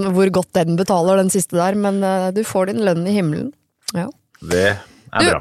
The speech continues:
Speaker 1: eh, rundt deg for tida så vil jeg jo tro det snakkes en del om, eh, at det er sesong to av Team Pølsa syvogtyvende februar, altså neste fredag.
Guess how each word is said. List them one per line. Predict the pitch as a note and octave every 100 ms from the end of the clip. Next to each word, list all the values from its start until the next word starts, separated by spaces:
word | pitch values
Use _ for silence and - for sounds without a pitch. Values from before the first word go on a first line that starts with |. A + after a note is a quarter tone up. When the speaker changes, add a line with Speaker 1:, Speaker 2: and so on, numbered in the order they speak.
| C#4+
Speaker 1:
eh, | D4 D4 D4 D4
rundt | C4+ C#4 -
deg | G#3+
for | G#3+
tida | A3+ A#3+
så | C#4+ C#4
vil | C4 G#3 F#3
jeg | F#3+
jo | A#3
tro | - F#3+ F3
det | G3+
snakkes | - G#3+ - E3 -
en | F3+
del | D#3+ D#3 -
om, | D#3 D3+ D#3+ E3+
eh, | - F3 D#3 D3+ D3+
at | E3
det | D#3
er | -
sesong | E3 C#3+ C#3+ -
to | - C#3+ E3 G#3 - -
av | D3 C#3+ D#3 - -
Team | E3 D3+
Pølsa | D3+ D3 - D3+ F3+ - _ _ _ _ -
syvogtyvende | - F3 D#3+ F#3 D3
februar, | C#3+ D3 D#3+ D#4+
altså | - F3
neste | F3 D#3+ D#3
fredag. | E3 -